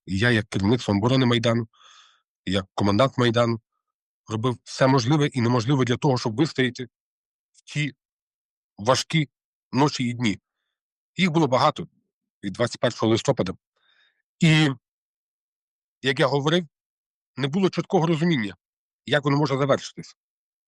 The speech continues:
І, звичайно, приходили такі дні, коли було більше розчарування, коли людей ставало менше на Майдані. І були бої, які забирали життя наших героїв. Це було непросто.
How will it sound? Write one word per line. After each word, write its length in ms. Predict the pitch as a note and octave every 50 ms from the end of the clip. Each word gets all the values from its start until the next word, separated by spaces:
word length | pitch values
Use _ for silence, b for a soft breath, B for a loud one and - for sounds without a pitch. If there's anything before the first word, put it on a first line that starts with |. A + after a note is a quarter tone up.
| _ _ -
І, 100 | F#3 C#3+
звичайно, 440 | B2+ D3 - - G3 F3+ D3+ C#3+
приходили 580 | - - B2+ - - E3 D#3+ C#3 C#3+ C3 B2+ A2+ - _ _ _ _ _
такі 460 | - C3+ A#2+ - - _ - - C#3 A#2+
дні, 180 | C3 D#3+ F3
коли 180 | - - B2+ A#2
було 160 | A#2 B2+ B2
більше 380 | A#2 C#3+ D#3 C3+ - B2 A2 - _ _ _ _ _ _ -
розчарування, 680 | - B2+ C3 A2 - - A2+ B2 C3+ D3 D3+ C#3 C#3 C3 _ _ _ _ _ _ _ _ _ _ _ _ _ -
коли 160 | - C3 C3+
людей 260 | C#3+ D3 C#3 E3+ F3
ставало 380 | D3+ - - B2 A#2 A2 A2 G#2+
менше 280 | A#2+ D3 D#3+ - C#3+
на 60 | C3+ C3
Майдані. 440 | C#3 C#3 C3 C#3+ C#3 C3 C3 B2 - _ _ _ _ _ _ _ _ _ _ _ _ _ _ _ _ _ _ _ _ _ _ _ _ -
І 340 | D3 C#3 C#3+ C3+ B2+ A#2+ G#2+ _ _ _ _ _ _ _ _ -
були 260 | B2 C#3 E3+ E3 D#3+
бої, 380 | B2 C3+ C#3 C3+ C#3 E3 D#3 - _ _ _ _ _ _ _ _ _ _ _ _ _ _ _ _ _ _ _ _ _ _ _ _ _ _ _ _ _ _ -
які 420 | G#2+ A2 A#2 A#2 - C#3 C3+ A#2+ G#2 - _ _ _ _ _ _ _ _ _ _ -
забирали 460 | G2 G2+ A#2+ G#2+ C#3 C#3+ C#3 C3 A#2+
життя 260 | F#2+ A#2+ C3+ - D#3 D3
наших 320 | D3+ D3 - - C3+ A#2+
героїв. 340 | C#3+ C#3 C#3 C#3 C3 B2+ - _ _ _ _ _ _ _ _ _ _ _ _ _ _ _ _ _ _ _ _ _ _ _ _ _
Це 140 | - - F#3+
було 160 | E3 F3 E3+
непросто. 420 | E3 E3 - - G#2 F2+ - -